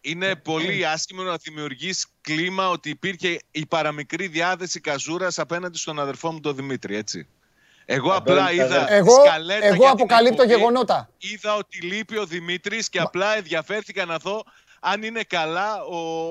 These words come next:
Speaker 1: ο φίλος σου και ο συνάδελφός σου.
Speaker 3: Όλος τυχαίος μετά τα
Speaker 1: Το
Speaker 3: πέντε γκολ από τα
Speaker 1: γεγονός
Speaker 3: Γιάννενα.
Speaker 1: Μα πήρα τη σκαλέτα, είδα ότι είμαι εγώ, είναι ο Βαγγέλης, είναι ο Κώστας, είναι ο Δημήτρης,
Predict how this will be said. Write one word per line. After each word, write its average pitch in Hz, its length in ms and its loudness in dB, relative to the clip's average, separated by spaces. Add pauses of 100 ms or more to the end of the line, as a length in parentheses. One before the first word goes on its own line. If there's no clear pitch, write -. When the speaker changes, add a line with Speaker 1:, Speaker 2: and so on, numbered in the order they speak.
(140)
Speaker 1:
ο 165 40 -6
φίλος 202 340 -6
σου - 80 -8
και 190 80 -8
ο - 20 -8
συνάδελφός 180 640 -4
σου. 226 80 8
Speaker 3:
Όλος 254 200 6
τυχαίος 226 360 4
μετά 254 180 4
τα 247 80 4
Speaker 1:
Το 240 60 0
Speaker 3:
πέντε 254 180 6
γκολ 262 140 8
από 269 100 2
τα 254 80 6
Speaker 1:
γεγονός 233 280 6
Speaker 3:
Γιάννενα. 120 220 -8 (1700)
Speaker 1:
Μα 135 260 -4
πήρα 208 300 -2
τη - 80 -6
σκαλέτα, 170 720 -2 (200)
είδα 208 500 -2
ότι 202 260 -8
είμαι 214 180 -6
εγώ, 175 380 -4
είναι 185 440 -4
ο 196 300 -4
Βαγγέλης, 180 580 -6
είναι 185 160 -10
ο 185 80 -4
Κώστας, 185 460 -8
είναι 180 140 -10
ο 185 180 -2
Δημήτρης, 185 720 -6